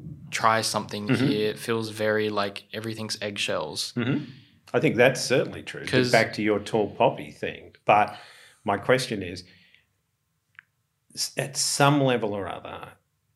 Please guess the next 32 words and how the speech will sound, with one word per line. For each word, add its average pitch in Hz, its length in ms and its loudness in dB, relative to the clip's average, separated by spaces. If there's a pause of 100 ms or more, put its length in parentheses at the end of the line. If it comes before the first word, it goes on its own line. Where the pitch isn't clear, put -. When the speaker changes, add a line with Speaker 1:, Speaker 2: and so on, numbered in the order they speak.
(180)
Speaker 2:
having 107 640 0 (120)
fought 131 500 0
tall, - 480 -2
tall 95 240 -2
poppy, 90 540 -12
had 110 320 0
the 117 80 4
level 98 320 -2
of 95 100 -6
success - 540 -8
that - 180 -16
you 85 200 -10
have, 87 440 -16 (600)
you're 117 240 2
still 131 400 4
telling 107 400 -2
me 101 340 -12
that 101 160 -8
you 101 180 -2
feel 101 280 -2
like 87 440 -6 (280)
your 107 160 0
degrees 107 540 0
of 101 120 -6
freedom, 107 720 -6 (320)
yeah, 98 280 -4 (360)
in 95 480 -4 (1800)
trying 110 680 2
to 104 140 -4
think 113 460 -2
about 92 360 -6
how 95 560 -6